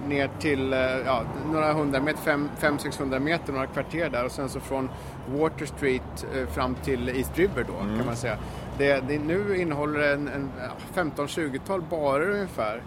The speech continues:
Speaker 2: Okej.
Speaker 1: En hel del restauranger och, eh, en, en, en del, eh, eh, faktiskt en gastropub som jag inte varit på som heter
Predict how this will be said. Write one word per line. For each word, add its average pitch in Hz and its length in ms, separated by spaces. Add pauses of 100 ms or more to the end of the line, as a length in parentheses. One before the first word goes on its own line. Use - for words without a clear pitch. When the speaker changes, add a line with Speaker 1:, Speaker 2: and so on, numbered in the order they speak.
(140)
Speaker 2:
Okej. 123 280
Speaker 1:
En 143 80
hel 170 200
del 147 180
restauranger 143 960
och, - 340
eh, 131 400 (320)
en, 131 180 (100)
en, 135 280
en 139 100
del, 131 340
eh, 127 60
eh, 123 160 (1080)
faktiskt 147 260
en 165 260
gastropub 170 640
som 185 180
jag 160 80
inte 147 120
varit 160 260
på 139 100
som - 120
heter 135 160